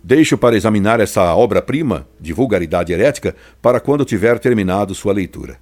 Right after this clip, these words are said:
Hoje somente cito o desrespeito que esse malfadado e pretensioso autor faz do segundo mandamento da lei de Deus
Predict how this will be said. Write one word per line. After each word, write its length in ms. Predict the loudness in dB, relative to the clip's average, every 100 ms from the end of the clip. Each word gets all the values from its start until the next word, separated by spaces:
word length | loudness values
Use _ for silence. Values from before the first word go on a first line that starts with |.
| _
Hoje 320 | 2 4 4
somente 400 | 2 2 0 -2
cito 480 | -4 -2 -2 0 -4 -4 _
o 100 | -8
desrespeito 920 | 0 0 0 -4 -4 0 0 0 -6 -10 _ _
que 220 | -4 0
esse 380 | 0 0 -6 -6
malfadado 840 | 0 0 0 -2 2 2 0 -4
e 80 | -2
pretensioso 720 | -4 -4 -6 -4 -2 -2 0
autor 460 | -2 0 0 0 -2 -18 _
faz 400 | -6 0 0 0
do 140 | -4
segundo 440 | -4 -4 -2 -4 -2
mandamento 560 | -4 -4 -4 -4 -4
da 120 | -4 -4
lei 160 | -4
de 100 | -6
Deus 340 | -2 0 0